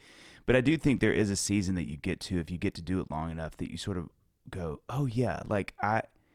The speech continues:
this seems to work the best for how my soul is and also with how it resonates with people when I'm really trying to give them something that, um,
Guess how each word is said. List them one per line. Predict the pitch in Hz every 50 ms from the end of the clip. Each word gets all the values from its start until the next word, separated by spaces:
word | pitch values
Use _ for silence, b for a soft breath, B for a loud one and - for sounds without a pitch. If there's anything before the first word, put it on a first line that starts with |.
| b b b
this | - 135 135
seems | - - - 170 175 175 170 - -
to | - 113
work | 98 101 110 110 - -
the | 104
best | 85 87 98 95 95 92 - - - - - - - b b b b b b b _
for | - 101
how | 92 92 107 110
my | 104 95 90
soul | - - - 113 110 110 104 98
is | 92 87 87 82 -
and | - 107 107
also | - 107 123 131 123 - - 107 95 92
with | 87 82 95 90
how | - 104 101 82
it | 71
resonates | 73 92 95 90 - 92 90 - -
with | 85 76
people | - 95 92 - 85 82
when | 80 85 82
I'm | 80 76 78
really | 82 85 85 80
trying | - - - 92 85 85 82 82 -
to | - - 90 87 78 71 62 73 - b b b b b b b b b -
give | - 113 110 92 80
them | 98 95 90 82
something | - - 98 90 85 - - 82 80 80 78
that, | 80 80 78 - -
um, | - 90 82 80 78 - - -